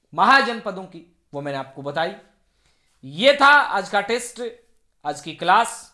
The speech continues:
उम्मीद करता हूं आपको समझ में आई होगी, आपको नई जानकारियां मिली होंगी। अगर आपको नई जानकारियां मिली हैं,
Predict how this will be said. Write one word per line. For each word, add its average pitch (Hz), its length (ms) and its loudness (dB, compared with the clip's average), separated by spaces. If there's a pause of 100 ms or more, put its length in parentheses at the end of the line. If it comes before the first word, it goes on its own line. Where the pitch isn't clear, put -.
(720)
उम्मीद 208 220 -4
करता 220 240 2
हूं 254 260 2 (260)
आपको 170 520 -4 (360)
समझ 220 320 -2
में 240 180 0
आई 208 220 2
होगी, 175 340 -12 (220)
आपको 143 260 -10
नई 170 160 -6
जानकारियां 185 580 0
मिली 180 200 -8
होंगी। 139 300 -16 (800)
अगर 240 200 6
आपको 254 280 4
नई 226 160 -4
जानकारियां 196 520 -6
मिली 170 220 -4
हैं, 151 300 -12